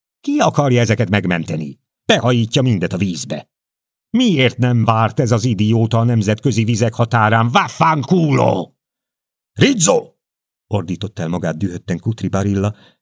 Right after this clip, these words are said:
mert pontosan tudta, hogy hirtelen hány millió dollár kezdett lebegni körülötte. Hogy valójában mi is itt a tét. Maga a misszió. Mit is kell valójában megmentenie?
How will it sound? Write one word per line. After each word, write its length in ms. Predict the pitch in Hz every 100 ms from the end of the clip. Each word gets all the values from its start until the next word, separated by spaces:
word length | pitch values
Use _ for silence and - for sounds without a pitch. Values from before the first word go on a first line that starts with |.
| _ _
mert 240 | - 113 113
pontosan 460 | 156 160 135 139
tudta, 320 | 123 127 - 123
hogy 140 | 117
hirtelen 460 | - 131 - 123 107
hány 340 | 95 92 87
millió 420 | 90 92 90 87
dollár 420 | 87 92 90 90
kezdett 360 | - 87 90 85
lebegni 360 | 90 82 78 82
körülötte. 640 | 82 78 73 - 76 - _ _ _ _ _ _
Hogy 180 | 101 95
valójában 640 | 104 104 101 98 95 98
mi 160 | 95 120
is 240 | 92 -
itt 280 | 98 - -
a 60 |
tét. 520 | 82 - 78 71 - - _ _ _ _ _ _
Maga 360 | 87 76 71
a 60 | 71
misszió. 720 | 90 - - 71 65 - _ _ _ _ _ _ -
Mit 260 | 175 190
is 180 | - -
kell 200 | 104 95
valójában 640 | 101 98 98 90 90 92
megmentenie? 1120 | 87 92 90 90 73 69 67 69 67 67 65